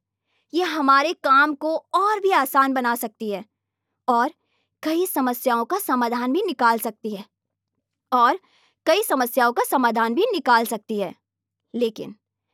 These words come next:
हमें ये भी ध्यान रखना होगा, पूरी तरह से विकसित नहीं है। इसमें कुछ खतरे भी हैं, जिनके बारे में हमें जानना जरूरी है। एक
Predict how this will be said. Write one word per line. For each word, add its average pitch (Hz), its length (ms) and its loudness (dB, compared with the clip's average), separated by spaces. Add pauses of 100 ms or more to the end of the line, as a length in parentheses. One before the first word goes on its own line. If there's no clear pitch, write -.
(320)
हमें 480 280 -2
ये 254 260 -4
भी 427 120 -2
ध्यान 277 280 -4
रखना 233 240 -4
होगा, 220 400 -2 (360)
पूरी 349 300 -2
तरह 254 240 -4
से 359 180 -8
विकसित 254 380 -4
नहीं 220 240 -2
है। - 220 -16 (440)
इसमें 453 340 -4
कुछ 480 180 -2
खतरे 269 420 -2
भी 240 140 -4
हैं, 214 200 -10 (380)
जिनके 269 360 -4
बारे 240 300 0
में 302 200 -4
हमें 294 360 -4
जानना 269 440 -2
जरूरी 277 540 0
है। 226 220 0 (4000)
एक 440 100 -4